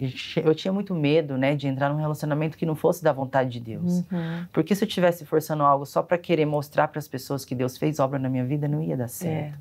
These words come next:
Speaker 2: É, exatamente.
Speaker 1: Coisas, a, a apa-, a aparência, ela cai,
Speaker 2: É.
Speaker 1: né? Ela desfaz.
Speaker 2: É.
Speaker 1: E tudo que é a,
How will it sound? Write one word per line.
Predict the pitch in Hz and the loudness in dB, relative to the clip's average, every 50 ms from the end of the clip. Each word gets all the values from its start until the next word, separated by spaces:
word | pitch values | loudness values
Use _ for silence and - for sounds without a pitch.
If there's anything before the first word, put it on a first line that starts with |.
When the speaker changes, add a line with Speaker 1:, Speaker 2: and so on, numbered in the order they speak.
| - - - | -16 -18 -16
Speaker 2:
É, | - 165 | -12 -12
exatamente. | 156 147 151 165 170 - | -12 -12 -12 -14 -14 -2
Speaker 1:
Coisas, | - 156 156 156 160 156 | 0 0 2 2 2 2
a, | 143 143 | 2 2
a | - - 131 135 | 2 2 2 0
apa-, | - - 156 156 147 - | 0 2 0 0 0 0
a | 139 98 | -4 -6
aparência, | 117 - - 170 165 160 180 175 - 233 | -6 -2 0 0 0 0 -2 -2 -2 -2
ela | 254 277 | -2 -2
cai, | - - - 139 120 113 113 113 117 - - - | -4 -6 -6 -4 -4 -4 -8 -10 -12 -12 -4 0
Speaker 2:
É. | 170 165 160 151 147 147 151 - - | 2 2 4 2 0 -4 -8 -10 -8
Speaker 1:
né? | - 120 120 127 143 | -2 2 2 2 2
Ela | 147 139 123 113 | 2 -2 -2 -4
desfaz. | 117 147 170 - - - 139 123 113 113 113 117 | -6 -8 -12 -12 -4 -4 -4 -2 -2 -4 -6 -4
Speaker 2:
É. | 165 160 160 156 147 196 180 - - _ - _ - | -4 -2 -2 -2 -4 -6 -8 -10 -16 _ -20 _ -6
Speaker 1:
E | - 117 | -6 -6
tudo | 117 - 131 127 147 | -4 -4 0 0 0
que | 143 - - 175 170 160 | 0 0 2 4 6 6
é | 151 147 147 143 139 135 135 131 127 123 - - - 98 | 8 8 8 8 6 6 6 6 6 4 2 -2 -6 -2
a, | 107 113 | -2 -2